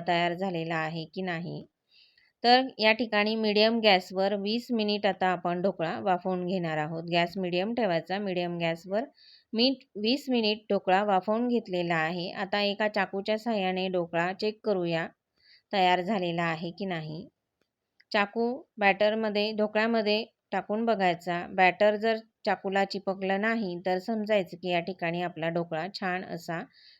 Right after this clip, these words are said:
शिजलेला आहे आणि वाफलेला आहे. आणि जर चाकूला पीठ चिपकून आलं तर मग पुन्हा अजून तुम्हाला पाच मिनिट ढोकळा ठेवावा लागेल. आता डब्बा आपण कुकरमधून काढून घेऊया.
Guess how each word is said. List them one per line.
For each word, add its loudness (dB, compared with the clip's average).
शिजलेला 4
आहे 4
आणि 0
वाफलेला 0
आहे. -2
आणि 0
जर 4
चाकूला 2
पीठ -4
चिपकून -2
आलं 4
तर 4
मग -2
पुन्हा 0
अजून -2
तुम्हाला 0
पाच 2
मिनिट -2
ढोकळा -2
ठेवावा 0
लागेल. -6
आता 2
डब्बा 4
आपण 2
कुकरमधून -2
काढून 0
घेऊया. -2